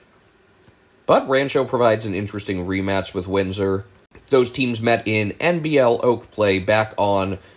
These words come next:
October thirteenth, a game that Windsor won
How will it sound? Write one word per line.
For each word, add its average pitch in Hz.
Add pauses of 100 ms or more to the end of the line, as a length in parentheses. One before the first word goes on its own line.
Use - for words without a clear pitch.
(260)
October 113
thirteenth, 156
a 107
game 107
that 95
Windsor 151
won 92